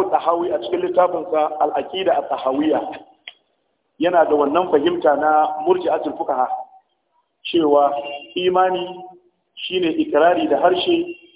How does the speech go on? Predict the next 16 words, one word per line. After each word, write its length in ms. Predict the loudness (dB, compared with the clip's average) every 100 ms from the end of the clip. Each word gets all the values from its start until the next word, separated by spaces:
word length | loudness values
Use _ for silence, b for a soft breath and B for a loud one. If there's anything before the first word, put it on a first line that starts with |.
| _
da 100 | -4
gaskatawa 840 | 0 0 0 0 4 4 4 2 0 -4 -12 -18 -20 _ -10
da 80 | -8
zuciya. 500 | -8 -8 -8 -10 -12 _ _ _ _ _ _ _ _ _ _ -6
An 100 | 2
gane 220 | 2 2 -2
kuma 160 | -4
imani 440 | -2 0 0 0 -2
baya 480 | 2 2 2 0 0
raguwa 400 | -2 0 2 2
baya 240 | 2 2 0
karuwa. 580 | -2 -2 -2 -2 -6 -16 _ _ _ _ _ _ _ _ -20 -20 -20 _ _ -6
Kuma 380 | 2 4 4 2
ayyuka 420 | 0 2 2 2
masu 260 | 0 -4 -2
kyau 380 | 0 0 -4